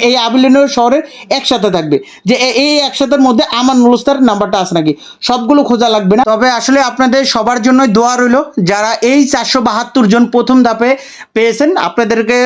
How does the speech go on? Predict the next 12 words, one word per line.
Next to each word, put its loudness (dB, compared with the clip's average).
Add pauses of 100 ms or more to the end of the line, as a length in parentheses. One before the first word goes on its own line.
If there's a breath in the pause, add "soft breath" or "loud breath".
(140)
অভিনন্দন 2
জানাইলাম। 2 (440 loud breath)
এবং 0 (100)
কি 0 (120)
আসলে 0 (100)
আপনারা -2 (140)
ইনঅ্যাক্টিভ 2 (160)
এবং 0
কি -2
আপনাদের -2
সাথে -2
যোগাযোগ 0